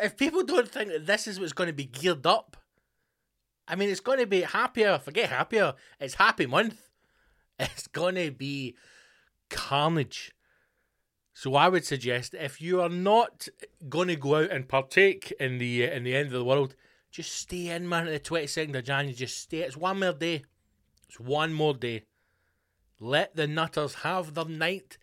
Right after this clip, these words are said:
Let them have the freedom of the streets. And then you can go and roam. Ramble, you know. Go to a, a village fair, a food market.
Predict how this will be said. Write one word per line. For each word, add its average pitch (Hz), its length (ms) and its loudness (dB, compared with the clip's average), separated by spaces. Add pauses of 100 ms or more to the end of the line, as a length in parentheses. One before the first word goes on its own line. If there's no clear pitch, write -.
(260)
Let 208 200 2
them 240 120 0
have 214 240 0
the 226 100 -2
freedom 330 400 -2
of 359 80 0
the 330 80 0
streets. - 680 -4 (1300)
And 160 140 -8
then 190 140 0
you 185 80 -6
can 175 180 -6
go 208 200 8
and 202 200 4
roam. 240 380 6 (1200)
Ramble, 170 560 0 (540)
you 120 80 -6
know. 160 240 0 (560)
Go 160 160 -2
to 147 120 -2
a, 143 200 2
a 123 40 -4
village 156 360 -2
fair, 170 380 -2 (160)
a - 60 -12
food 170 260 -6
market. 151 640 -2